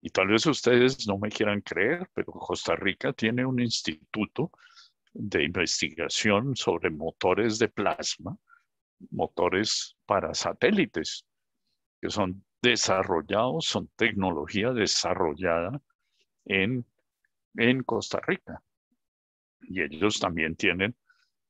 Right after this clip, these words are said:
eh, una empresa en Estados Unidos que ya vende esos motores, pero el desarrollo científico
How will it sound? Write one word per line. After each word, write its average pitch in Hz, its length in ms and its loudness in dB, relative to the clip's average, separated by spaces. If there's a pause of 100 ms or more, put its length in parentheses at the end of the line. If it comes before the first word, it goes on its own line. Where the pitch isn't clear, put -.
(120)
eh, 73 140 -2
una 90 260 -2
empresa 120 540 2
en 113 100 -6
Estados - 500 -6
Unidos 107 460 0 (400)
que 82 160 0
ya 85 180 4
vende 117 460 2
esos 101 340 -2
motores, 82 540 -4
pero 92 240 -2
el 101 60 -6
desarrollo 98 840 2
científico - 920 -2